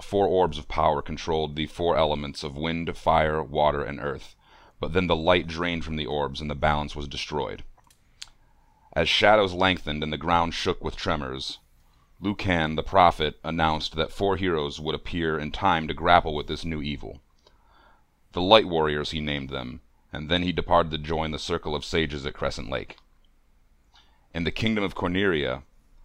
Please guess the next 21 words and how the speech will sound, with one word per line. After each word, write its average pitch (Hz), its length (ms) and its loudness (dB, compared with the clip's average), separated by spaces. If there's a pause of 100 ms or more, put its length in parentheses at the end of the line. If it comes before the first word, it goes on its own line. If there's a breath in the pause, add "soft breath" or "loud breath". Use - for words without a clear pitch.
(600)
as 90 200 6
in 87 100 0
all 92 220 6
the 80 80 -4
free 76 220 -4
world, 67 400 -4 (400)
the - 180 -6
evil 85 200 0
spread 80 400 2
from 78 220 -4
day 78 160 2
to 76 80 0
day. 65 360 -2 (800)
Nightmarish 90 480 4
creatures 82 400 -2
now 80 160 4
roamed 85 400 -2
the 78 80 -6
forests 80 500 -2
and 76 160 -6
cities, 78 600 -4